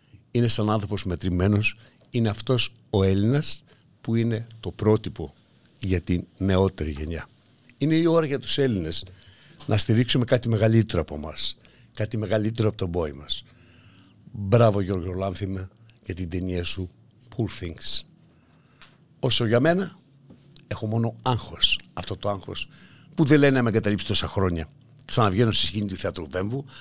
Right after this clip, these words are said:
από όπου και ξεκίνησα πολλά χρόνια πριν, με την κωμωδία, όχι την επιθεώρηση, με την κωμωδία που έγραψα όταν πέθανα.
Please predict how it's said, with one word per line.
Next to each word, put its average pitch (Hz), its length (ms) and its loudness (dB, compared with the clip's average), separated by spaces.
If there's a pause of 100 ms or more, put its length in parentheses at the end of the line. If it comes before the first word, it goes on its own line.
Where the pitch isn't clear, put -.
(140)
από 107 200 -6
όπου 98 120 -6
και - 100 -10
ξεκίνησα 92 460 0
πολλά 82 240 -4
χρόνια - 260 -10
πριν, 156 280 2 (420)
με 120 100 2
την 107 120 -2
κωμωδία, 113 540 4
όχι 104 220 -6
την 95 140 -10
επιθεώρηση, 92 480 -4
με 127 80 0
την 107 100 -4
κωμωδία 92 400 -2
που - 140 -6
έγραψα 92 440 0 (480)
όταν - 280 2
πέθανα. 80 460 -4